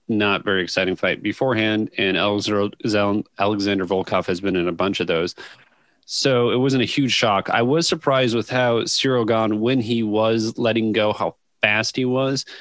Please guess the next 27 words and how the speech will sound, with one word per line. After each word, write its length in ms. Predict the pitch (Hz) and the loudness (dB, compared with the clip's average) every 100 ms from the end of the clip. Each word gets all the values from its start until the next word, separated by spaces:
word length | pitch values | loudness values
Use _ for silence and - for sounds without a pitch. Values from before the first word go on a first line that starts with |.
| - - | -10 -2
There 100 | 135 | 0
was 140 | 127 | 0
at 100 | 123 | 0
one 240 | 120 127 | 0 0
point 260 | - 131 - | 0 0 2
where 160 | 117 107 | 0 2
he 100 | 110 | 0
was 140 | 110 | -2
against 320 | 104 113 113 | 0 0 0
the 80 | 127 | -4
cage 360 | - 110 110 110 | -2 -2 -2 -2
and 60 | |
he 60 | 107 | -2
was 80 | 101 | -2
just 280 | 110 - - | -4 -2 -2
so 180 | 117 | -2
quick. 460 | 101 - 139 131 - | -4 -2 0 0 -2
He 100 | 120 | -2
was 100 | 113 | 0
able 280 | 113 117 120 | 0 0 0
to 100 | 104 | 0
reverse 480 | 101 87 107 110 - | -2 -2 0 0 -2
the 60 | |
position 440 | 107 98 107 - 95 | -4 -2 0 0 0
without 300 | 95 104 - | 0 0 2
any 200 | 110 113 | 0 0
grappling, 680 | 110 98 101 - 95 87 | 0 0 0 -2 -2 -2